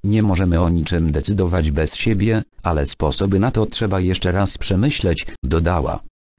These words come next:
Kraje przyjęły nowe środki walki z pandemią i teraz należy sprawdzić, jak rozwinie się sytuacja z koronawirusem.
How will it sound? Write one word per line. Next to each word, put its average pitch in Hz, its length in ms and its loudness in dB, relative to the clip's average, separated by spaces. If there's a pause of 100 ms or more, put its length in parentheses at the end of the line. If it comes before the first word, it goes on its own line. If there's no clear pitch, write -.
Kraje 107 320 2
przyjęły 110 480 0
nowe 78 300 2
środki 110 440 -2
walki 113 360 0
z - 100 -4
pandemią 98 680 2
i 104 100 2
teraz 104 360 0
należy 101 380 0
sprawdzić, 78 800 -4 (220)
jak 78 240 -2
rozwinie 85 440 0
się 90 160 0
sytuacja 78 680 0
z - 80 -4
koronawirusem. 78 1000 0